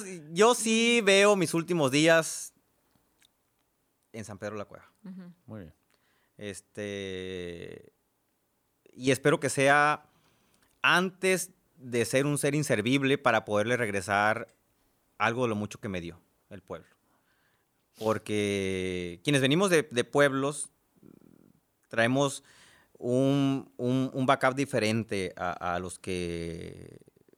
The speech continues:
Speaker 1: a, a quienes vienen de ciudad, porque tienes más contacto directo con muchas cosas sensibles.
Speaker 3: Ajá.
Speaker 1: Y en mi caso fue la gastronomía.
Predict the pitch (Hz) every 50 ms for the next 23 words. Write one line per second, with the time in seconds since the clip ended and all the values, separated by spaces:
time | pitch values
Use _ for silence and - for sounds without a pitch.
0 | _ _ _ _ _ - - - _ - - _ _ - 95 - - 104 101 90
1 | 101 104 110 113 104 - - 98 95 101 113 117 - _ _ _ _ _ _ _
2 | _ _ _ _ _ _ _ _ _ _ _ _ _ _ _ _ _ _ _ _
3 | _ 127 120 117 - 147 151 160 147 156 156 151 - - 160 143 123 139 131 -
4 | - 143 117 113 - - 139 - 123 110 110 117 123 127 - 139 - - 127 -
5 | 139 123 - 113 104 95 - - - 113 113 110 98 104 95 85 78 85 - -
6 | - _ _ _ - 117 101 107 117 110 104 - 110 - 117 101 101 95 95 92
7 | 87 - - 90 87 85 85 87 87 -